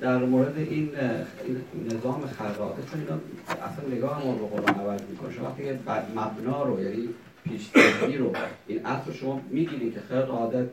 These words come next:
وجود داره، بنابراین تمام تفسیرهای شما بر اساس این می‌شه. اگر این رو نگیرید،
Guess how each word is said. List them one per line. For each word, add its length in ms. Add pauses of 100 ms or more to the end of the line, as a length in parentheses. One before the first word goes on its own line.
(140)
وجود 400
داره، 480 (460)
بنابراین 560
تمام 400
تفسیرهای 520
شما 200
بر 140
اساس 300
این 180
می‌شه. 280
اگر 300 (140)
این 200
رو 100
نگیرید، 580